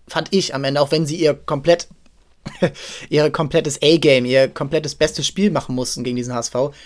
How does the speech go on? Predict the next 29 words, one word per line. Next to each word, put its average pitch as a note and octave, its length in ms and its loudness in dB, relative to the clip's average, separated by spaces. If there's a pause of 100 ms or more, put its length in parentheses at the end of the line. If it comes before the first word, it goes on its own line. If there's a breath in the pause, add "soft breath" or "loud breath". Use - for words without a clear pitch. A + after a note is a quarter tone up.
(120 loud breath)
war C#3 240 2
es D#3+ 100 0
dann D#3+ 160 -2
trotzdem D3+ 480 -6 (200)
aus C#3+ 120 -6
meiner E3 180 0
Sicht E3+ 220 -10
einfach, D3+ 480 -2
weil B2+ 120 -2
immer F#3 340 -2
wieder E3 300 0 (680 loud breath)
Bremen D#3 240 0
hinten C#3+ 200 -6
in C3+ 40 -8
Überzahl B2 460 -4
war. A#2+ 80 -4
Und B2 100 -4
dann D#3 160 0
kam D3+ 340 -4
Groß D#3+ 440 -4
zurück, D#3+ 420 -2 (300 loud breath)
dann C#3 160 -2
kamen D3+ 220 -6
die C#3 100 -6
beiden C3+ 500 0
Außenverteidiger D3 800 0
sehr D#3 260 2
diszipliniert D3+ 680 -6
zurück. C3+ 340 -4